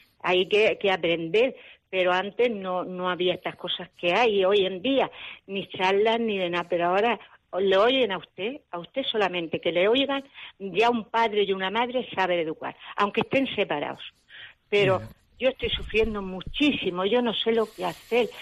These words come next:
Speaker 1: porque ni los niños me hacen caso, ni el padre tampoco, y yo algunas veces, como ha dicho usted, de morir, pues sí sé que tengo que estar viva por ellos,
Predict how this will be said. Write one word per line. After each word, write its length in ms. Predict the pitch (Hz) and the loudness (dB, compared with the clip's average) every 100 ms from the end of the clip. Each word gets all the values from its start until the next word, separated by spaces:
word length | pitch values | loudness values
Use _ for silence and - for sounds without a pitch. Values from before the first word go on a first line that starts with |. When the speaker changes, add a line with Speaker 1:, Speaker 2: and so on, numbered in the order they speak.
| - - | -16 -4
Speaker 1:
porque 340 | 185 180 180 180 | -2 2 2 2
ni 640 | 185 190 190 190 180 196 | 0 0 0 0 -2 0
los 180 | 190 185 - 226 | 2 2 -2 -2
niños 440 | 220 247 220 185 | 2 4 4 0
me 140 | 185 | 0
hacen 300 | 185 180 180 - - 190 180 160 | -2 -2 -8 -8 -12 -8 -6 -2
caso, 440 | 269 277 - 269 - - - _ | -2 0 -2 -4 -6 -20 -20 _
ni 200 | 226 220 | -2 2
el 180 | 220 214 | 2 2
padre 320 | 233 226 202 | 2 2 2
tampoco, 680 | 196 190 - 233 240 - 220 - - - - | 0 -2 -2 -2 -2 -4 -8 -10 -14 -14 -4
y 220 | 226 220 | 0 4
yo 100 | 233 | 4
algunas 400 | 233 220 214 208 | 4 0 -4 -4
veces, 220 | 208 214 | -4 -6
como 160 | - 202 | -6 -2
ha 60 | 196 | 0
dicho 240 | 208 190 | 0 -4
usted, 260 | - 202 190 | -6 0 2
de 100 | 185 | 2
morir, 360 | 180 196 190 - - - _ - | 2 0 0 -6 -20 -20 _ -2
pues 160 | 190 - | -2 0
sí 140 | 233 185 | 0 2
sé 200 | 202 214 | 2 2
que 120 | 214 | 2
tengo 320 | - 190 196 185 | 0 0 0 -4
que 60 | |
estar 300 | 180 - 180 | -4 -4 -4
viva 300 | 170 170 214 196 | 0 2 2 0
por 160 | 160 | 0
ellos, 280 | 202 214 | 2 0